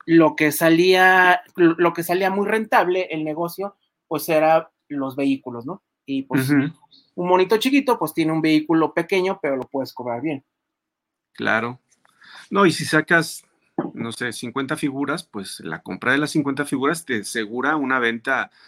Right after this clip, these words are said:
Speaker 2: constante, ¿no? Porque también, yo creo ya había coleccionistas. Y, bueno, la fiebre de Star Wars era,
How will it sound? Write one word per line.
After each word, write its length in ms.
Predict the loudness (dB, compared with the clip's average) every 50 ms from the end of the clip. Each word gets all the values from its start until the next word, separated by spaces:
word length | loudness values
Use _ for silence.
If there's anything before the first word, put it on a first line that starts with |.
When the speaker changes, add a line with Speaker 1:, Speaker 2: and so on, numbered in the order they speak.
| -20 _ -20 _ _ _
Speaker 2:
constante, 600 | -10 -8 -8 -8 -6 -4 -4 -4 -4 -4 -6 -6
¿no? 180 | -6 -6 -8 -10 -14
Porque 260 | -18 -18 -16 -16 -10
también, 600 | -6 -4 -4 -4 -4 -4 -4 -6 -8 -8 -10 _ _ _ _
yo 140 | -10 -10 -8
creo 160 | -4 -2 2
ya 80 | 2 4
había 180 | 4 2 2
coleccionistas. 800 | 0 -2 -4 -4 -4 -6 -6 -6 -6 -6 -6 -6 -8 -8 -8 -6
Y, 80 | -4 -2
bueno, 240 | 0 0 2 2 2
la 140 | 2 2 0
fiebre 340 | 0 0 0 0 0 -4 -6 -10
de 80 | -10
Star 240 | -10 -8 -8 -8 -6
Wars 240 | -6 -8 -8 -8 -8
era, 280 | -8 -6 -6 -8 -8